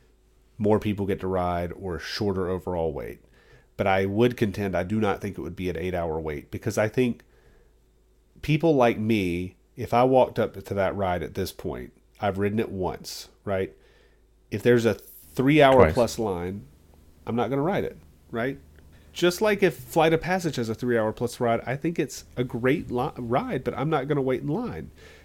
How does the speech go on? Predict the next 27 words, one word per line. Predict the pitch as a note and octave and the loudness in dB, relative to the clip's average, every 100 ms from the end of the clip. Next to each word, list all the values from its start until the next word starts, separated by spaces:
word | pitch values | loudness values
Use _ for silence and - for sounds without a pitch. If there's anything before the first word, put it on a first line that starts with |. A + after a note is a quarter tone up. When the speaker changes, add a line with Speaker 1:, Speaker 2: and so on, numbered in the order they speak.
| - | -20
Speaker 1:
So | - - C3+ B2+ A#2+ - - - - - - - | -6 2 4 4 2 -4 -18 -20 -20 -20 -20 -2
the | C3 | 2
thing | - F#3 | 4 6
is, | F3 E3+ | 6 6
is, | D3 A#2+ | 4 2
is | - B2+ A#2 | 2 0 2
you're | A#2+ B2 | 2 4
gonna | D#3 D#3+ | 4 4
control | D#3 B2+ D3 | 0 0 0
the | C3+ | 2
number | B2+ C3 | 0 0
of | A#2+ | -2
people | - B2 A#2+ | -2 0 2
that | |
are | A#2 | 2
gonna | A2 G#2+ | 2 2
ride | A#2+ F#3 | 4 4
it | D3+ | 4
because | - A#2 A#2+ | 2 -2 -4
people | - D3 D3 C3+ A#2+ - - - | -2 -4 -2 -2 -2 -6 -20 -6
will | C3 | -2
do | C3 D3+ | 2 4
that | C#3 - | 2 0
cost-benefit | - C#3 - D3+ F3 C#3 | -4 -4 -2 0 2 0
analysis. | G2+ F2 C#2+ - - - - - - - | -2 -2 -4 -8 -12 -14 -18 -20 -20 -8
The | B2 B2+ | 0 2
amount | A#2+ A#2 C3+ F3+ F3 | 4 4 4 4 2